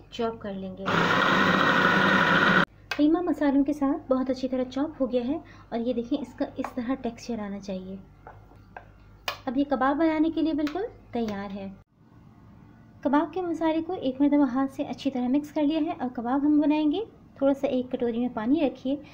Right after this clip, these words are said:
उससे गीला करके अपने थोड़े से हाथों को कबाब बनाएंगे। और कबाब ना बहुत ज़्यादा बड़े होने चाहिए और ना ही बहुत ज़्यादा छोटे होने चाहिए, इन्हें दरमियाना होना चाहिए। ये देखें, इसको पहले अच्छी तरह से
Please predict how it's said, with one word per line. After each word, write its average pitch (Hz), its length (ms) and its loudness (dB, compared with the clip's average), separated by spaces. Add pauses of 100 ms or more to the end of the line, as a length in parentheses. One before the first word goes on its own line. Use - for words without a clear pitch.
(240)
उससे - 320 -6 (260)
गीला 226 300 -2
करके 254 280 -4
अपने 247 160 -4
थोड़े 233 180 -6
से 220 140 -14
हाथों 208 300 -10
को 339 200 -14 (800)
कबाब 220 300 -2
बनाएंगे। 294 420 4 (300)
और 269 80 6
कबाब 269 360 4
ना 285 140 10
बहुत 262 240 6
ज़्यादा 277 240 4
बड़े 240 220 2
होने 311 240 6
चाहिए 247 420 0 (400)
और 285 140 4
ना 285 120 8
ही 302 140 6
बहुत 269 220 2
ज़्यादा 254 280 0
छोटे 240 380 0
होने 214 220 -6
चाहिए, 202 360 -12 (400)
इन्हें 277 220 4
दरमियाना 226 440 -2
होना 233 220 0
चाहिए। 202 400 -12
ये 208 60 -12
देखें, 214 320 -14 (800)
इसको - 200 -6
पहले 247 240 -4
अच्छी - 260 -6
तरह 226 300 -6
से 262 200 -4